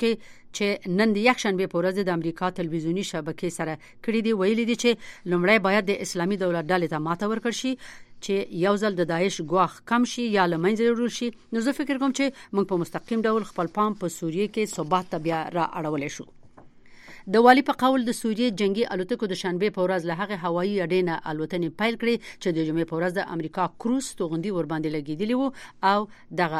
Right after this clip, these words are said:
اډه فعاله ده. د سویډن چارواکو په ساکهالم کې د جمعې د ورځې د حملې په ارتباط دویم کس نیولی دی. د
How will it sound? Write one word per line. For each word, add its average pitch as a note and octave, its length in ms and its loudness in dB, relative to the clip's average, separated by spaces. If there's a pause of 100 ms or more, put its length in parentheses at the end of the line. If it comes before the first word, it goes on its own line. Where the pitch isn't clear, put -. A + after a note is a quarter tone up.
(160)
اډه D#3+ 180 -2 (240)
فعاله C#3+ 440 -2
ده. - 60 -18 (1900)
د B3 120 4
سویډن C4+ 420 4 (120)
چارواکو B3 520 4
په A#3+ 120 0
ساکهالم A#3 480 2
کې A#3+ 100 -2
د G3 140 -2
جمعې A#3 260 2
د - 80 2
ورځې A3+ 260 2 (120)
د - 20 -2 (100)
حملې F3+ 380 0
په G3 60 -2 (100)
ارتباط F#3 480 -2 (360)
دویم G#3 240 4 (100)
کس G3+ 260 -4
نیولی D3+ 300 0
دی. - 80 -10 (400)
د - 20 2